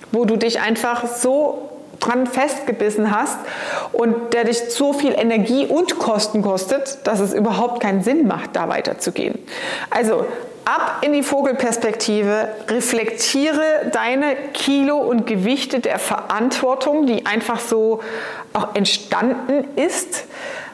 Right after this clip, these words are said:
was dich stresst, was dich nachts wach hält. Hinterfrag dein Geschäftsmodell und triff klare Entscheidungen Schritt für Schritt und halte an diesem Plan fest.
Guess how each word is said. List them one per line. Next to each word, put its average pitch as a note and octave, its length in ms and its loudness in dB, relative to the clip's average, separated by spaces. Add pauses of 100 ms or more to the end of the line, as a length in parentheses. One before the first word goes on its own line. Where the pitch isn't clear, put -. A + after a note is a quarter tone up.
(100)
was G#3+ 200 0
dich G#3+ 380 0
stresst, - 800 0 (140)
was A3 240 0
dich G3+ 240 0
nachts A#3+ 440 0
wach G3+ 240 0
hält. C#4+ 420 0 (840)
Hinterfrag A#3+ 920 0
dein A#3 220 2
Geschäftsmodell A#3+ 840 0 (960)
und A#3+ 260 2
triff - 440 0 (160)
klare C#4 840 0
Entscheidungen G#3 800 2
Schritt G#3+ 320 0
für G#3+ 240 -2
Schritt - 380 -2 (480)
und G#3+ 220 2
halte A#3+ 340 2
an G#3 100 2
diesem G#3 280 2
Plan F#3+ 280 0
fest. - 400 -4